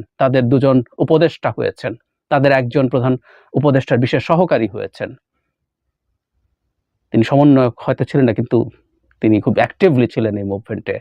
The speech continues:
সেটা অনেকেই বলছেন। I really don't know। কিন্তু ক্ষমতার সাথে থাকলে যদি অন্ধত্ব তৈরি হয়, ঠিক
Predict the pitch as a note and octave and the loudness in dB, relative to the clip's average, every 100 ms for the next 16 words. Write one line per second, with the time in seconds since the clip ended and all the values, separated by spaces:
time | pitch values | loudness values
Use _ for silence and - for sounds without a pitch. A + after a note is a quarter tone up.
0 | _ _ _ _ - B2+ A2+ G#2 B2 C3+ | _ _ _ _ -8 -2 0 0 2 2
1 | D3+ B3+ E3 G2+ - G2+ - - A#2+ A#2 | 4 4 4 0 -6 -16 -14 -10 -6 -4
2 | G#2+ A2 - D3+ G3+ - _ _ _ _ | -4 -6 -4 -4 -4 -12 _ _ _ _
3 | _ _ _ _ _ - F3 - C#4 - | _ _ _ _ _ 0 2 2 0 -2
4 | _ _ _ _ - - B3+ B3+ A#3 A3 | _ _ _ _ -6 0 2 2 0 0
5 | G#3+ G3+ - F#3 E3 D#3+ E3 E3 F3 D#3+ | -2 -4 -2 0 2 0 0 2 4 4
6 | D#3+ - E3+ C3+ B2 B2+ D3+ D4+ | 2 0 0 0 0 -2 2 2